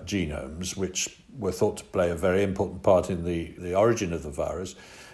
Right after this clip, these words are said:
Well, you know, we've now found that, that four papers published the same couple of days,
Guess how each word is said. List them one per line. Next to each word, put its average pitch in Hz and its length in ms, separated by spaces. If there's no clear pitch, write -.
Well, 147 200
you 139 120
know, 139 140
we've 131 200
now 135 220
found 123 340
that, 110 220
that - 180
four 135 380
papers 110 440
published - 640
the 98 100
same 107 520
couple 98 280
of 90 160
days, 139 680